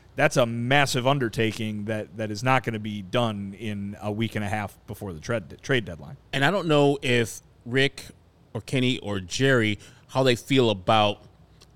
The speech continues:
Speaker 2: quote unquote, a rebuild. And as Alex Rude points out, the C B A kinda makes it hard to do a rebuild as you can't, you know, as the White Sox are in a good market, you can't do the top ten markets or top ten pick in consecutive years. I think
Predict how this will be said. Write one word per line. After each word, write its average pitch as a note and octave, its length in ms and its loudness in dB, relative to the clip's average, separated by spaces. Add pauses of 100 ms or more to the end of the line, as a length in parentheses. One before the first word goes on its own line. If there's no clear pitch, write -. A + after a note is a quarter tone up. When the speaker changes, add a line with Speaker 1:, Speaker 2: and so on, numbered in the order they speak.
(280)
Speaker 2:
quote C#3 260 2
unquote, A#2 460 0
a G#2+ 80 -2
rebuild. G2+ 380 0
And G2 180 -2
as G2 220 -4
Alex A2+ 300 -6
Rude A#2 160 -4
points G#2 260 -4
out, F#2+ 120 -6
the - 60 -18
C B2+ 140 -4
B G#2+ 140 -2
A G2+ 140 -2
kinda G2+ 280 -6
makes G2 300 -6
it F2+ 120 -6 (300)
hard B2 320 4
to A#2 80 -2
do A2 160 0
a G#2 40 -2
rebuild G#2 420 -2
as F#2+ 280 -4 (240)
you A2 80 -10
can't, G2+ 300 -4 (120)
you G#2 120 -6
know, F2 180 -10 (300)
as F#2+ 160 -8
the G#2 80 -2
White A2 200 2
Sox G#2 220 -4
are G#2 40 -4
in F#2 100 -4
a F#2 80 -6
good G#2 240 -4
market, A2 400 -2
you A#2+ 80 -10
can't A2+ 380 -4
do A2+ 120 -4
the F#2+ 240 -4 (320)
top - 280 -2
ten A2+ 220 -2
markets A2 460 -2
or A#2 120 -4
top A2+ 240 -2
ten G#2 180 -4
pick - 340 0 (380)
in A2+ 100 0
consecutive G2 560 -4
years. B2+ 400 -2 (1120)
I F#3+ 140 4
think A#3 300 -4